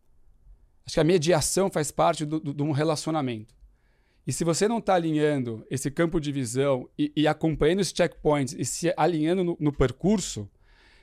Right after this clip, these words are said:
de repente você tá vendo a coisa acontecer assim. O, o fundador não quer sair de jeito maneira, o filho quer um espaço, mas não tem um espaço, mas não tem visão pra onde o negócio tá indo. E a gente teve esses alinhamentos e eu fui ganhando espaço conforme eu fui entregando também.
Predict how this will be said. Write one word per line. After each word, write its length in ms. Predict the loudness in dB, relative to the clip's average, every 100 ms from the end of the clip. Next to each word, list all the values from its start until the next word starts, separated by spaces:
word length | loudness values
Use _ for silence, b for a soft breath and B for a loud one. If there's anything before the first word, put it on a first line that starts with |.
| b b
de 120 | 2
repente 320 | 2 2 -2
você 60 | -2
tá 120 | -2
vendo 160 | 0 -4
a 60 |
coisa 180 | -4 -6
acontecer 360 | -6 -8 -6 -6
assim. 400 | -6 -8 -8 -10
O, 280 | -12 -16 -14
o 20 |
fundador 680 | -8 -4 -4 -2 -4 -4 -12 _ _ -4
não 120 | -4
quer 120 | -2
sair 160 | -4 -6
de 60 |
jeito 220 | -6 -8 -6
maneira, 480 | -4 -4 -4 -8 -14 _ _ _ _
o 80 | -8
filho 220 | -6 -2
quer 100 | 0
um 60 | 0
espaço, 500 | -2 -2 0 0 -2
mas 120 | -6
não 80 | -6
tem 160 | -6
um 20 | -8
espaço, 460 | -4 0 0 0
mas 100 | -4
não 80 | -4
tem 180 | -6 -8
visão 560 | -6 -6 -2 0 0
pra 200 | 0 0
onde 120 | 0 0
o 40 |
negócio 320 | -2 -2 -2
tá 120 | -2
indo. 320 | 0 -4 -6 -12 _ b b b b b b _
E 60 | 0
a 20 |
gente 160 | 0 2
teve 240 | 4 4
esses 220 | 0 2
alinhamentos 760 | 4 4 2 2 0 -2 -2 -2
e 20 |
eu 60 |
fui 160 | 0 0
ganhando 280 | 2 2 2
espaço 540 | -2 0 2 0 -6
conforme 440 | -4 -2 0 0 0
eu 40 |
fui 120 | -4
entregando 500 | -2 -2 2 2 2
também. 340 | 0 -4 -4